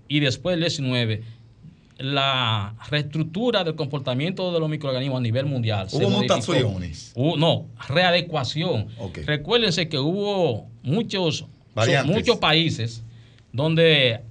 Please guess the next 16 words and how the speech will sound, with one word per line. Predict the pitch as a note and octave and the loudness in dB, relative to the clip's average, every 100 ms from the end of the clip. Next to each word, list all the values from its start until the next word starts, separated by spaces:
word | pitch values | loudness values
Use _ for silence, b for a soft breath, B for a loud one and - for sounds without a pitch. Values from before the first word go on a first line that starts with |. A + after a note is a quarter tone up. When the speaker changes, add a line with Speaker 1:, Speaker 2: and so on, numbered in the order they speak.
| - - | -18 -6
Speaker 1:
hu-, | D3 D3+ | -4 -2
habían | C#3 C#3+ A3 A#3 | -2 0 0 0
animales | A#3 F#3 D3 C3 A#2 A2+ - - - | 0 2 2 2 0 -4 -8 -14 -6
que | - C#3+ | -2 0
no | C#3+ F3+ F#3 | 0 0 -2
se | C#3+ D#3 | -2 0
habían | C#3 D3 F3 D#3+ | 0 0 -2 0
ya | E3 D#3 | 0 -2
presentado | D3 D#3 C3+ C3 B2 A#2+ | -4 -4 -4 -2 -2 -4
por | - B2+ B2 | -4 -2 0
el | A#2+ | -2
comportamiento | A#2 A#2 A#2 A#2+ D#3 E3 | -4 -4 -4 -4 -2 -2
de | |
urbanización. | C#3+ C3+ B2+ A2 - A2 G2+ F#2 B B B B - | -2 -2 -4 -6 -6 -6 -6 -8 B B B B -10
Hubo | A2 A2+ C#3+ | -2 0 0
países | D#3+ E3 F#3+ C#3 D#3 | 0 2 0 0 -2